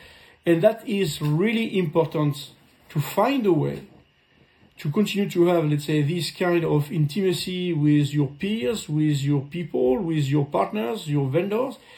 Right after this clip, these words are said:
Once again, internally, externally,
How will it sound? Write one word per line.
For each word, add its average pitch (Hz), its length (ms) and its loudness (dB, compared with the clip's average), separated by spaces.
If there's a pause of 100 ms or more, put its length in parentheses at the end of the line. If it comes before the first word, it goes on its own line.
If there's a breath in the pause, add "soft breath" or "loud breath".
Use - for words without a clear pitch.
(300 loud breath)
Once 143 180 0
again, 208 500 -4 (300 soft breath)
internally, 180 360 0
externally, 180 600 -2